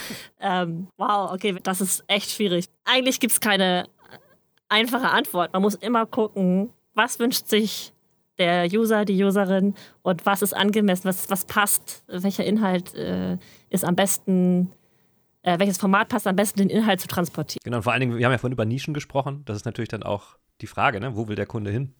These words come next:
Speaker 2: Und wer soll das überhaupt sich angucken?
Speaker 1: Ja, also einmal, was wollen die UserInnen und was wollen die KundInnen?
Speaker 2: Genau. Nächste Frage.
Speaker 1: <laughs> Was ist dein Lieblingsmeme oder Lieblingsgif?
Speaker 2: Wow. Boah.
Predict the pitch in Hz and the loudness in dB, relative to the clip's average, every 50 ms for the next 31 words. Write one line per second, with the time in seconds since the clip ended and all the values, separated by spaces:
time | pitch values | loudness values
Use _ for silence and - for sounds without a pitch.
0 | _ _ - - 101 95 95 - - - _ _ - 101 98 101 98 98 95 - | _ _ -6 -4 -2 -2 -2 -4 -10 -18 _ _ 0 2 4 4 2 2 0 -2
1 | - 107 95 92 95 - - 95 90 104 147 - - - 95 - _ - - _ | -2 0 0 0 0 -2 -4 -4 -2 -2 -2 -2 -4 -6 -8 -10 _ -20 -20 _
2 | _ - 170 170 170 165 160 - - _ _ _ _ - - - - 190 - 185 | _ -2 0 0 0 0 -2 -6 -14 _ _ _ _ -4 -2 0 0 2 2 2
3 | 196 226 220 208 202 - - 202 202 190 196 196 180 185 180 202 196 247 - 226 | 2 2 2 2 0 0 -2 0 0 2 2 2 2 2 2 2 2 2 2 4
4 | 247 262 269 254 220 190 208 208 - - 208 202 202 202 220 - - 311 339 311 | 2 2 2 2 2 2 0 0 0 0 2 2 2 2 2 0 0 0 0 2
5 | - - 185 175 170 170 165 156 - - - - 123 120 113 104 - - - - | 2 2 2 4 4 2 2 0 -4 -12 -12 -8 -8 -6 -6 -8 -10 -12 -18 -20
6 | - - - _ _ - 127 120 - 113 - - 104 101 101 107 554 - - - | -20 -20 -20 _ _ -6 -6 -6 -6 -8 -10 -10 -8 -8 -2 0 0 0 0 -4
7 | 679 - - - 466 - - - - - - - - - 240 262 - - - - | -6 -6 -4 -4 -4 -4 -4 -4 -2 -2 -2 -2 0 0 0 0 0 0 0 2
8 | 226 208 214 247 254 - 226 208 196 202 208 190 190 185 180 175 175 185 - - | 2 2 2 0 0 2 2 2 2 2 2 4 4 4 4 4 2 0 -2 0
9 | 196 202 208 208 208 214 233 - 262 269 269 - - - 233 180 - - - 123 | 2 4 4 6 4 2 2 2 0 0 0 0 0 0 0 0 0 -4 -6 -4
10 | 120 104 101 110 110 101 95 90 82 - _ _ _ _ _ _ _ _ _ _ | -2 -2 -2 -2 -2 -2 -2 -4 -6 -10 _ _ _ _ _ _ _ _ _ _
11 | _ _ _ - 107 110 107 107 98 92 90 87 - | _ _ _ -12 -10 -10 -8 -8 -8 -10 -10 -12 -14